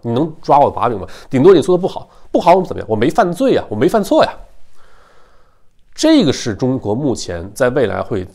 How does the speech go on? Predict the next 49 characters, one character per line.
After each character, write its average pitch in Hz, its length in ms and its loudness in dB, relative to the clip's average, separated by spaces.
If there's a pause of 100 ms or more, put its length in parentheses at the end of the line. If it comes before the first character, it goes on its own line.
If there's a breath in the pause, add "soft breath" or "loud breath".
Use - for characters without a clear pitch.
相 208 280 -2
当 208 140 2
长 107 440 -6
一 107 100 -10
段 113 140 -2
时 - 140 -8
间 101 120 -6
内， 101 160 -8 (420)
因 151 100 -4
为 180 60 -6
它 214 80 -4
的 190 80 0
权 - 200 -2
力 147 100 0
更 156 160 2
替 139 120 -4
没 110 100 -2
那 131 60 -2
么 123 60 -4
快 113 180 -4
嘛， - 100 -12 (400 loud breath)
相 226 200 4
当 214 120 2
长 113 180 -4
一 110 40 -4
段 110 100 -4
时 101 60 -6
间 104 80 -10
之 104 120 -16
内， 95 160 -10 (460)
人 135 380 0
道 131 280 4
的 87 180 -8
次 - 220 -8
生 160 140 -2
灾 160 120 -2
难 143 200 -4 (180 soft breath)
会 - 120 -4
越 160 100 2
来 170 80 0
越 156 100 2
多 170 160 -2
的 117 100 -2
一 101 40 -6
个 127 80 -6
主 107 160 -6
要 107 120 -2
原 82 100 -10
因， - 160 -18